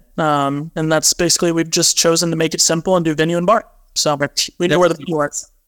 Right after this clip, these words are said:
Speaker 2: Yeah, that's huge. I, I like that because,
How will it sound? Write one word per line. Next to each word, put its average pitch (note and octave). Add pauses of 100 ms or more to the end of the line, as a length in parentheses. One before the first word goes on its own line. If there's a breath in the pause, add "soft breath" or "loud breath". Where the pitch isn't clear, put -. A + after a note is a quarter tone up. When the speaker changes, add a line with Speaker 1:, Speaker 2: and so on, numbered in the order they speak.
(300)
Speaker 2:
Yeah, E3+
that's D#3+
huge. F#3+
I, D#3 (100)
I D#3
like E3+
that F3+
because, C#3+